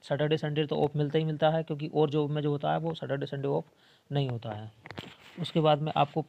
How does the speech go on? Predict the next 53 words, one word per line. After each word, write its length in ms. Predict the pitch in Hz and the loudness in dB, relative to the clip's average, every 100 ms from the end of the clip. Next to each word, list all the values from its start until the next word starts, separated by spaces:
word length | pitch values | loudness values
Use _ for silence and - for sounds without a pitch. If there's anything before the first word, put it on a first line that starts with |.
| - | 4
पास 240 | 151 151 | 4 4
उस 160 | 160 - | -2 -4
सब 100 | 151 | -2
मिलता 280 | 151 143 156 | -2 2 2
है। 80 | |
रेलवे 280 | 151 156 156 | 4 0 0
की 80 | 147 | -4
जितनी 240 | 143 - | -4 -4
भी 60 | 156 | -4
सुविधाएं 420 | 151 147 147 143 | -4 -2 -2 -2
हैं, 200 | 151 160 - - _ _ 135 | -4 -6 -10 -20 _ _ -4
जो 140 | 147 | -4
चिल्ड्रन, 460 | 147 151 147 156 143 - _ - - _ _ _ _ _ _ _ _ _ - | 0 0 2 0 -2 -10 _ -20 -20 _ _ _ _ _ _ _ _ _ -4
चिल्ड्रन 300 | 143 151 151 | 0 2 0
स्टडी 260 | - 151 | 0 4
अलाउंस 280 | 147 143 147 | 4 4 0
होता 160 | 147 151 | 0 2
है 40 | |
वो 100 | 143 | 2
भी 80 | 147 | 0
मिलता 260 | 143 139 151 | 0 0 2
है 120 | 151 | 4
आपको। 300 | 151 180 180 - - 233 - - _ - - | 2 -2 -4 -6 -16 -18 -20 -20 _ -16 -10
उसमें 240 | 165 156 | -2 2
भी 80 | 156 | 4
आपको 240 | 147 156 | 4 2
per 160 | - 151 | 2 2
बच्चा 300 | 143 - 151 | 2 0 0
सत्ताईस 360 | 151 - 147 156 | 0 0 0 4
हज़ार 140 | 143 | 2
रुपये 320 | 139 156 151 - | 2 -2 -2 -4
के 80 | 151 | -6
अनुसार 260 | 147 147 | -4 -2
मिलता 240 | 147 139 156 | -4 0 0
है। 80 | 156 | 0
सिर्फ 180 | 165 | -4
दो 140 | 139 143 | -2 -2
बच्चों 260 | 143 156 | 0 -4
की 120 | 147 143 - 147 143 | -6 -8 -10 -8 -2
आपको 220 | 139 156 | -2 0
पढ़ाई 280 | - 135 147 | 2 4 4
मिल-, 280 | 143 143 _ | -2 -6 _
के 80 | 147 | -4
लिए 100 | 143 | 0
पैसा 260 | 147 151 | -2 -2
मिलता 260 | 139 131 156 | -6 0 2
है, 80 | 156 | 2
एक 240 | 165 139 | 0 -4
बच्चे 200 | 139 151 | -4 -4
पे 60 | 139 | -4
सत्ताईस 320 | 139 - 143 | -4 -2 -2
हज़ार 160 | 147 143 | 0 0
रुपये 280 | 147 170 | -2 -2